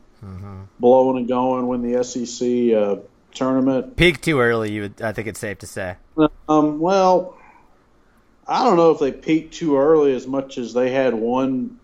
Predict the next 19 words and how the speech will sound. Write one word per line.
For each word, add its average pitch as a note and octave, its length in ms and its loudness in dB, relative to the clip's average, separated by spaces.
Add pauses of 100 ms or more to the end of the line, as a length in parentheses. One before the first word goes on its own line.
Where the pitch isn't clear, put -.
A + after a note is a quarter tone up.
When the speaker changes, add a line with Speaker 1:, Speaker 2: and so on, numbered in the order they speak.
(100)
Speaker 2:
disastrous A2+ 840 -2
Monday B2 480 4
in A#2+ 60 2
Oxford A#2+ 460 -2
where A#2+ 140 2
Speaker 1:
Yeah, G#2+ 200 4
Speaker 2:
they - 60 -4
Speaker 1:
I B2 40 4
mean, B2+ 60 2
I C3 80 2
think D3 120 0
that's D3 180 0
a C#3 60 -8
big C3+ 160 -4
part C3 160 -2
of G#2+ 80 -10
it F#2+ 80 -16
too, A#2 100 -14
yeah. F#2+ 300 -12